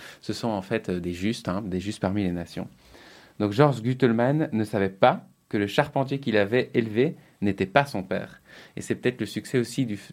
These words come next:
de, du fait qu'il était caché, c'est qu'il était totalement ignorant de ce qui se passait. Donc, euh, l'homme qu'il élève n'est pas son père, il pense que c'est son père. Et son meilleur ami, qui grandit dans la ferme d'à côté,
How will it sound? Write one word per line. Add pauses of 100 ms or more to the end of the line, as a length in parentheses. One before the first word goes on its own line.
de,
du
fait
qu'il
était
caché,
c'est
qu'il
était
totalement
ignorant
de
ce
qui
se
passait. (680)
Donc, (120)
euh,
l'homme
qu'il
élève
n'est
pas
son
père,
il
pense
que
c'est
son
père. (720)
Et
son
meilleur
ami, (120)
qui
grandit
dans
la
ferme
d'à
côté,